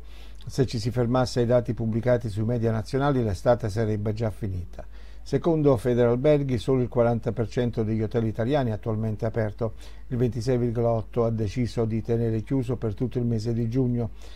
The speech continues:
solo il settantotto virgola nove prevede di essere aperto ad agosto.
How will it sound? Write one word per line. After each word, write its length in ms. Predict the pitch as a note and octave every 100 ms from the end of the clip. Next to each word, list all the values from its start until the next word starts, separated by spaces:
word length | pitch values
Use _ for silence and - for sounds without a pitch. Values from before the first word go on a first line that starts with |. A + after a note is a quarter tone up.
| - -
solo 260 | - C#3
il 80 | C3
settantotto 680 | - A#2 A#2+ A#2 B2 A#2 A#2+
virgola 320 | A2+ A2 A#2
nove 320 | A2+ B2+ B2+ A#2+
prevede 420 | A#2 A2 A#2 A2+
di 120 | A2+
essere 280 | G#2+ - A2+
aperto 380 | A2 A2 G#2 A#2+
ad 100 | A#2
agosto. 520 | A2 G2+ - G#2